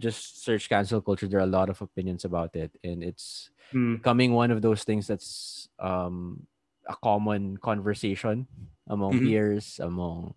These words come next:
Speaker 1: parties, ganun.
Speaker 2: Yeah.
Speaker 1: Pag-uusapan talaga siya. And
Speaker 2: Yeah,
Speaker 1: I, I
Speaker 2: but
Speaker 1: guess for
Speaker 2: Mm-hmm.
Speaker 1: me, yun,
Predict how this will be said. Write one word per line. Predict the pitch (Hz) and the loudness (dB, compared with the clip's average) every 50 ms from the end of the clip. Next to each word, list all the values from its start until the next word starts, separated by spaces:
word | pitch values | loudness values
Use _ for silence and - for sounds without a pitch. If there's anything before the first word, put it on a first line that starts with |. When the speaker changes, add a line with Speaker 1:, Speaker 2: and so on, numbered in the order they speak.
| _ _ - | _ _ 0
Speaker 1:
parties, | 95 98 104 98 - 98 98 92 98 | 2 2 2 0 -2 -6 -8 -8 -6
ganun. | - 107 95 92 92 92 92 - _ _ - - - - - _ _ _ _ | -8 -8 -6 -6 -8 -10 -12 -14 _ _ -20 -20 -20 -20 -20 _ _ _ _
Speaker 2:
Yeah. | 147 143 139 | -6 -6 -4
Speaker 1:
Pag-uusapan | 135 135 127 135 131 - 127 104 - 101 98 92 | -2 -2 -2 -2 -2 0 0 0 0 -2 -6 -6
talaga | 92 90 80 87 | -6 -8 -8 -10
siya. | 95 - - - _ _ _ _ _ _ _ _ _ _ _ _ _ _ _ _ _ _ - 117 | -14 -14 -18 -20 _ _ _ _ _ _ _ _ _ _ _ _ _ _ _ _ _ _ -8 -4
And | 131 160 | 2 4
Speaker 2:
Yeah, | 165 147 135 123 | 6 6 6 2
Speaker 1:
I, | |
I | - - 120 | 0 -4 -6
Speaker 2:
but | 113 - | -6 -6
Speaker 1:
guess | 127 120 113 - - - 254 269 262 247 | -6 -6 -6 -6 -8 -8 -4 -4 -4 0
for | 254 240 | 2 2
Speaker 2:
Mm-hmm. | 123 | 2
Speaker 1:
me, | 165 147 113 | 2 0 2
yun, | 117 127 131 | 2 0 0